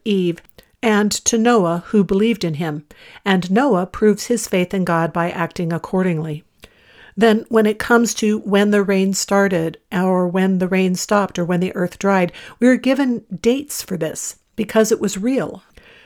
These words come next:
I have thought of how very strange the land, the earth must have looked to Noah with civilization as they knew it wiped out and everything just bare.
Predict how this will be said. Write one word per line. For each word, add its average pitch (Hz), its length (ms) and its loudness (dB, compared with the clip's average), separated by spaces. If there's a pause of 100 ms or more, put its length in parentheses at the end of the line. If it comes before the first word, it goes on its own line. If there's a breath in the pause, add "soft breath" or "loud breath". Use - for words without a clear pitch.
(220 soft breath)
I 220 120 6
have 202 220 6
thought 196 300 2
of 190 120 0
how 196 180 0
very 202 240 0
strange 190 800 0
the 180 100 0
land, 180 640 0
the 202 160 -2
earth 190 320 0
must 180 240 -2
have 175 160 -2
looked 180 320 -2 (460 loud breath)
to 208 120 2
Noah 180 400 2
with 170 320 -4
civilization 180 840 2
as 170 140 -2
they 175 120 0
knew 175 220 2
it - 160 -8
wiped 170 360 -2
out 175 320 -2
and 180 120 0
everything 185 360 0
just 170 400 -4
bare. 165 400 0